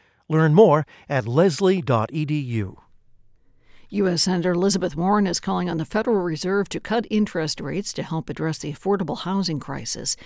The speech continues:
Speaker 2: She says since the Fed began steadily increasing the federal funds rate two years ago, mortgage rates have reached a twenty-year high.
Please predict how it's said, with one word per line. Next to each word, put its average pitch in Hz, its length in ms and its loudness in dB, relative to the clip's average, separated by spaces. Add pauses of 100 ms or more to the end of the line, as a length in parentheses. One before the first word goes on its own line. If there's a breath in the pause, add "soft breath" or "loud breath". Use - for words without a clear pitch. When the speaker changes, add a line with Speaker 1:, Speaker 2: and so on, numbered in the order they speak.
(240 loud breath)
Speaker 2:
She - 160 -6
says - 220 -2
since 185 280 0
the - 140 -8
Fed 165 260 -4
began 156 340 -4
steadily 175 500 -2
increasing 170 560 -4
the 147 80 -8
federal 165 340 -4
funds 160 340 -6
rate 143 240 -8
two 202 200 -4
years 165 340 -2
ago, 147 400 -4 (1000 soft breath)
mortgage 175 440 0
rates 165 260 -4
have 151 160 -6
reached 156 300 -6
a 139 40 -8
twenty-year 165 640 -4
high. 156 460 -6